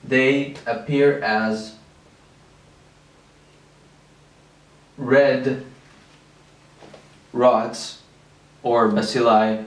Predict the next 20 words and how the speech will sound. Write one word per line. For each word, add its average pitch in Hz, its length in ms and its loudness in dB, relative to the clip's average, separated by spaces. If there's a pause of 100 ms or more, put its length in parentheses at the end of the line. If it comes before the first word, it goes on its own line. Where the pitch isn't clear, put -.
like 120 320 0
that. - 380 0 (680)
So 135 260 0
this 156 200 0
is 139 120 -2
very 170 240 0
important 151 720 0 (500)
for 113 540 0 (280)
the 107 480 2 (500)
testing - 640 -2 (520)
for 123 280 -2
tuberculosis. 120 920 -4 (680)
And 131 160 -2
this 180 140 2
is 180 160 2
why 156 160 4
also 151 560 0
they're 131 240 0
called 131 420 -2 (140)
acid-fast - 1000 -2